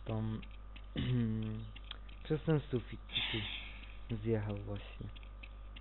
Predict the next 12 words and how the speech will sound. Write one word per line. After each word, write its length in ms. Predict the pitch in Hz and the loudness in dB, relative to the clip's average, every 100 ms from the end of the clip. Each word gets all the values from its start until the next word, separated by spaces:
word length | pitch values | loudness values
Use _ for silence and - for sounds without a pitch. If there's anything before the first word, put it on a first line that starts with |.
| - - - 50 - - - - - - - - - - | -10 -10 -8 -10 -8 -8 -8 -10 -10 -10 -10 -8 -6 0
Następną 600 | 107 - 156 180 180 127 | 0 4 6 10 10 8
atrakcją 480 | 117 131 143 - 123 | 6 6 6 6 6
jest 540 | 117 113 - - - 117 | 8 6 2 -6 0 6
Mam 260 | 123 123 | 6 6
Talent, 500 | 120 113 101 90 90 - - - - - - | 6 6 6 4 0 -4 -8 -8 -8 -8 -6
tutaj 280 | 104 - 113 | -2 2 4
na 160 | 113 | 4
dole. 280 | 107 101 90 - - - - - - - - | 4 2 0 -4 -10 -10 -10 -10 -10 -8 0
Jest 220 | 135 - | 0 2
on 160 | 117 110 | 4 4
dość 400 | 104 95 - 113 | 4 0 -2 -2
duży, 460 | 120 160 147 139 | 4 6 6 6